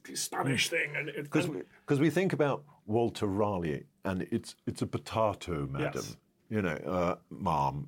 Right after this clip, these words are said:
Speaker 1: But
Speaker 2: And
Speaker 1: it,
Speaker 2: we all laugh at that.
Speaker 1: we all laugh at that,
Speaker 2: But it
Speaker 1: but
Speaker 2: was
Speaker 1: it was Columbus.
Speaker 2: transformative. So no Roman emperor,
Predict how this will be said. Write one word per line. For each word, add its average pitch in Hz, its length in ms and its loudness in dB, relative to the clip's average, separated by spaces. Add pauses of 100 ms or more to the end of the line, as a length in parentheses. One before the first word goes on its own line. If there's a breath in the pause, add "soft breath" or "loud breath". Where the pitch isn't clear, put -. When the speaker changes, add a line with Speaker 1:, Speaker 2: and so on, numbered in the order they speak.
Speaker 1:
But 117 220 0
Speaker 2:
And 139 100 -2
Speaker 1:
it, - 60 -4
Speaker 2:
we - 60 2
all - 100 4
laugh - 240 -2
at 117 60 -4
that. - 220 -6
Speaker 1:
we 135 140 4
all 135 100 4
laugh 120 200 2
at 90 60 -4
that, 85 120 0
Speaker 2:
But - 40 2
it 123 120 4
Speaker 1:
but - 20 -2
Speaker 2:
was 208 360 0
Speaker 1:
it 151 120 -2
was 160 140 2
Columbus. 180 400 2
Speaker 2:
transformative. 226 1200 -6 (240 loud breath)
So - 160 -2
no 269 640 2 (180)
Roman 254 440 4
emperor, 233 520 -2